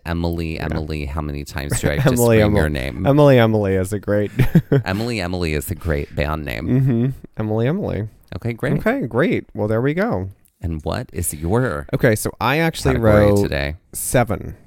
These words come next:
Speaker 2: here, 'cause there's
Speaker 1: Oh,
Speaker 2: some that
Speaker 1: okay.
Speaker 2: are tougher, and it's called Three's a Crowd. So what's gonna happen is, um, I'm gonna give you some clues, and you are going to have to name the group of three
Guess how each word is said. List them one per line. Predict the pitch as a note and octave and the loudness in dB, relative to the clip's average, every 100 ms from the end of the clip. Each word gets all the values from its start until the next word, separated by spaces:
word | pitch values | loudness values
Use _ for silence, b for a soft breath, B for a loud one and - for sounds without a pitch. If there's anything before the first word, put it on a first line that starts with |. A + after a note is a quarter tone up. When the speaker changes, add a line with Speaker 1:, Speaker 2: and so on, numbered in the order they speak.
| - | -10
Speaker 2:
here, | F2 - - - | -10 -8 -10 -6
'cause | A2+ | -4
there's | G#2+ G2+ | -2 0
Speaker 1:
Oh, | F#2+ | 0
Speaker 2:
some | - | 0
that | G2+ F#2+ | 0 0
Speaker 1:
okay. | |
Speaker 2:
are | G2 | -2
tougher, | - F2 - F2 | -2 -4 -4 -6
and | - | -6
it's | G2+ - | -6 -6
called | - F#2+ - | -2 -2 -2
Three's | F2+ F#2 G2 | -4 -4 -4
a | |
Crowd. | - E2+ D#2 F#2 C3+ | -6 -4 -2 -4 -6
So | - A2+ | -6 -4
what's | F#2+ G#2 - | -2 -2 -4
gonna | B2+ A#2 | -6 -4
happen | G#2+ F2+ G#2 | -4 -4 -4
is, | G2+ G2 A2 - B B | -2 -2 -4 -8 B B
um, | G2+ G2 | -6 -4
I'm | - A#2+ | -4 -4
gonna | B2 | -4
give | B2+ A2 | -4 -2
you | G#2 G2+ G2 | 0 0 -2
some | - - G2+ | -6 -10 -10
clues, | - F#2+ F#2+ G2 D#3 - - - _ | -8 -4 -4 -4 -6 -10 -14 -16 _
and | G#2+ G2+ G2+ | -4 -4 -6
you | G#2 A2 A2+ | -6 -2 -2
are | A2+ | 0
going | G2+ F#2+ G2+ | -2 -4 -6
to | G2+ | -8
have | G2+ F2 - | -6 -6 -8
to | - F#2+ F2+ F2+ F2+ - | -8 -4 -2 -2 -4 -6
name | G#2 G2+ G2+ G2 G2+ G2+ G2+ G2+ | -6 -4 -2 -2 -2 -4 -4 -4
the | G2+ G2 | -2 -2
group | F2+ G2 - | -4 -6 -6
of | E2+ - | -8 -10
three | - D2 B1 | -10 -8 -8